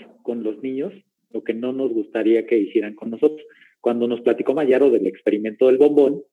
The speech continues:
y de la gratificación inmediata, literalmente los papás muchas veces caen en eso, en tener una gratificación inmediata al ver a sus hijos felices.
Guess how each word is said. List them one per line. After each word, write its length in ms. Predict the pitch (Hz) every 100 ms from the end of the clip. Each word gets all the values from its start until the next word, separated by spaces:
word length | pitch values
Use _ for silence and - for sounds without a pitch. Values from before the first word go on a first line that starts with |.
| _ _ _ _ 220
y 200 | 196 107
de 100 | 104
la 120 | 101
gratificación 720 | 104 - - 110 101 - 127
inmediata, 640 | 135 143 135 127 - - _ _ _ _ - -
literalmente 640 | 147 147 147 165 165 175
los 180 | 156 -
papás 300 | 117 123 135
muchas 300 | 147 143 151 147
veces 260 | 135 123 -
caen 320 | 131 127 127
en 160 | 120 156
eso, 240 | 180 120
en 100 | 104
tener 240 | 113 120 131
una 180 | 135
gratificación 640 | 123 127 - - 107 131 135
inmediata 480 | 139 139 127 - 117
al 100 | 104
ver 160 | 107
a 60 | 107
sus 200 | - -
hijos 240 | - 101
felices. 360 | - 127 127